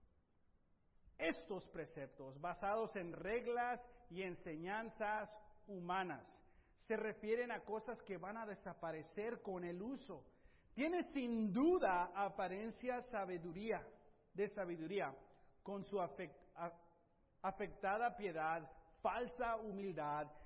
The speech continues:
y severo trato del cuerpo, pero de nada sirve frente a los apetitos de la naturaleza pecaminosa. ¿Qué está diciendo aquí? Que todos queremos cambiar,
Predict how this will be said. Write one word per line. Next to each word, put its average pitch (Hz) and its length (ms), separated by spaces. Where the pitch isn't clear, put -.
y 185 80
severo 190 460
trato 185 360
del 180 180
cuerpo, 185 600
pero 202 240
de 196 140
nada 202 240
sirve 196 420
frente 170 360
a 160 60
los 160 200
apetitos 165 680
de 160 100
la 143 180
naturaleza 147 840
pecaminosa. 127 1080
¿Qué 262 80
está 247 160
diciendo 233 400
aquí? 240 340
Que 240 80
todos 277 280
queremos 254 300
cambiar, 208 500